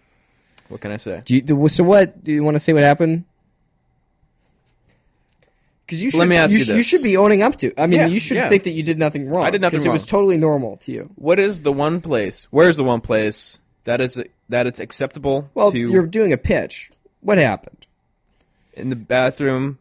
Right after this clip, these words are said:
Speaker 1: peeing, let out a big fart.
Speaker 2: So, I think that you're correct. In polite society, if you read a manners book,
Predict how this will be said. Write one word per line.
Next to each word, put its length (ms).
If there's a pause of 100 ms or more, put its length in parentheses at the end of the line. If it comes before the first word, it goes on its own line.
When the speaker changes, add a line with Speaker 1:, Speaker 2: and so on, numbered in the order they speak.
Speaker 1:
peeing, 520 (800)
let 180
out 320 (160)
a 60
big 260
fart. 320 (880)
Speaker 2:
So, 440 (580)
I 80
think 240
that 80
you're 160
correct. 560 (480)
In 100
polite 360
society, 680 (1120)
if 140
you 80
read 160
a 40
manners 460
book, 480